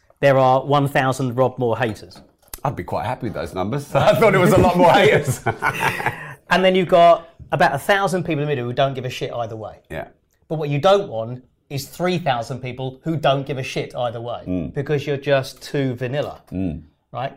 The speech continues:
Speaker 1: C-, people won't move towards you unless they know what you believe. And if you're sharing a message, "This is good for you, go do it," right? Just believe it, like, you're like, "This is a great offer, it's available today, get you over the line, go do it." 'Cause people have problems when they say hard selling, it's more like the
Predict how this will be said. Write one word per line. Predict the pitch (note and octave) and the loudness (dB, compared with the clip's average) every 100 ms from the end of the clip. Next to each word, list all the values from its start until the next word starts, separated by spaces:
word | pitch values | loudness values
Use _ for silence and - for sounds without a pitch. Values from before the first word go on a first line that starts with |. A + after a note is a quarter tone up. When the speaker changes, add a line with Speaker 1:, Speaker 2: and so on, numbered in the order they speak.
| _ - | _ -18
Speaker 1:
C-, | |
people | - F#3+ G#3 | -4 0 2
won't | G3+ | 2
move | F3+ E3+ | 0 -2
towards | D#3 D3 D3 C3+ | -4 -2 -2 -2
you | A#2+ | -4
unless | C3+ - | -6 -4
they | C3+ | -6
know | B2+ B2 | -2 -4
what | A#2+ A#2 | -4 -6
you | A#2 | -8
believe. | B2 A#2+ A2 F#2 A2 - _ _ _ _ _ - | -6 -4 -4 -6 -12 -14 _ _ _ _ _ -4
And | C#3 | -4
if | C3+ | -2
you're | F3 G3 | 0 0
sharing | - E3 D#3 C#3 | 2 2 4 2
a | |
message, | C#3 C3+ A#2+ G#2+ | 0 -2 -4 -2
"This | D#3+ G#3 | 0 0
is | D#3+ | 0
good | F#3 C#3+ | 0 0
for | A#2 | -4
you, | B2 | -4
go | B2 C#3 C3 | 0 2 4
do | C#3 B2 | 2 0
it," | - - _ _ _ | -2 -14 _ _ _
right? | - C3+ D3+ - | -6 -4 -4 -2
Just | - F3 | -2 2
believe | F3+ F#3+ D3+ | 2 2 2
it, | |
like, | A#2+ B2 B2 | -2 -2 -4
you're | B2+ | -4
like, | B2+ - | -2 -4
"This | E3+ | -2
is | F3 | -2
a | |
great | F3 E3+ | 2 0
offer, | B2+ A#2+ C#3 | 0 -4 -6
it's | C3 | -4
available | C#3+ E3+ F3 | -2 -2 -4
today, | D3 B2+ A2+ A#2 - _ _ _ - | -4 -2 -2 -6 -10 _ _ _ -2
get | D3+ | 0
you | D#3+ | 2
over | |
the | D3+ | 2
line, | C#3 | 0
go | C#3 | 0
do | D#3 | -2
it." | - | -2
'Cause | F3 - - - | -8 -12 -18 -6
people | C4+ C4+ | 0 2
have | - | 2
problems | - G#3+ D#3+ B2+ | -2 -2 -2 -6
when | D3+ F3+ | -6 -6
they | |
say | F#3+ D3+ | -8 -4
hard | E3+ D3+ | 0 0
selling, | F3 D3+ | -2 -6
it's | - D#3+ | -8 -4
more | E3+ D#3 | -2 0
like | C#3 C3+ - | 0 -4 -6
the | C#3+ C3 B2+ B2 | -4 -4 -4 -10